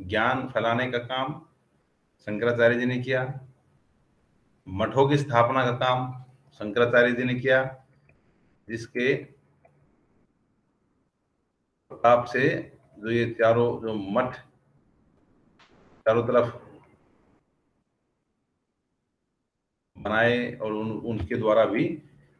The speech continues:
जो काम किया गया, वेदों का बिल्कुल purify एक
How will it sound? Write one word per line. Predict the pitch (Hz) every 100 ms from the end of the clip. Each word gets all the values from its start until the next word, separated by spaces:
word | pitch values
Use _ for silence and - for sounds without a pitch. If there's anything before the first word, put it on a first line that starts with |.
| _ 95
जो | 101 101 95 - _ _ _ _ _ _ _ _ _ _ _ _ -
काम | 104 107
किया | 95 110 110
गया, | 120 127 - - -
वेदों | 92 107 120 123 123
का | 123 123
बिल्कुल | 120 156 160 156 143
purify | 139 143 139 131 131 131
एक | 127 127 - -